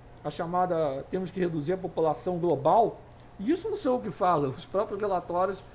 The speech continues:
ah, falam isso, tá bem documentado. É, em outras palavras, pra essa gente, nós, seres humanos, somos sapos, e que estão, e estamos sendo literalmente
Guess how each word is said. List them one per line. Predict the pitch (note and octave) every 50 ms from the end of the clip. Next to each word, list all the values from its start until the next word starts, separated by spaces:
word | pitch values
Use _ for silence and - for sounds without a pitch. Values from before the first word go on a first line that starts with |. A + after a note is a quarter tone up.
| - - - - -
ah, | F3 E3+ E3+ E3+ E3 E3 D#3+ D#3 D#3 D#3
falam | - F3 F3+ G3+ F#3+ E3+
isso, | C#3+ B2+ - - -
tá | - C#3+
bem | C#3+ D#3+ F#3
documentado. | F3+ F#3+ F#3+ - G3 G#3+ A3+ G#3 - F3+ D#3+ C#3 A#2+ - - - - - - - - - - - - - - - - - - - - - -
É, | - E3 F3+ F#3+ G3 G3 F#3+ F#3+ F#3 F3+ F3 F3+ F3+ F3 E3+ E3 D#3+ D3+ C#3+ D3 - - - - - - - - - - - - - - - - - - - - - - -
em | C4+
outras | D4 F4+ F#4 E4 A#3 -
palavras, | - F#3 E3 D#3+ F#3 A3+ A3+ F#3 D3+ C3+ B2+ A#2+ - - - - - - - - - - - - -
pra | - B3
essa | C#4 D4 C#4+ - C4 F#3+ D#3
gente, | C3 - G3+ G#3+ A3+ G#3 E3 - - A2 G#2+ - - - - - - -
nós, | E3+ F3+ A3 A#3+ B3+ A3+ F3+ -
seres | - E3+ E3+ D#3+ D3+
humanos, | E3+ D#3+ E3 F#3 G#3 A3+ A3 G3
somos | - - A#3+ A#3+ A#3+ G#3+ - - - - - -
sapos, | - - - G3+ F3+ D3 - - - - - - - - - - - - - - - - - - - - - - - -
e | - -
que | -
estão, | - - - B3 B3+ C4+ F#4+
e | C#4
estamos | G3 - - A3+ A3 G3+ - - - C#4 C#4 B3+ -
sendo | - - - A#3 A#3 A#3+ A#3 A3+ - -
literalmente | G#3+ G3 C#4 C#4+ - - C4 A#3+ G#3+ F#3+ F3 F3+ F#3+ G#3 G#3 - - -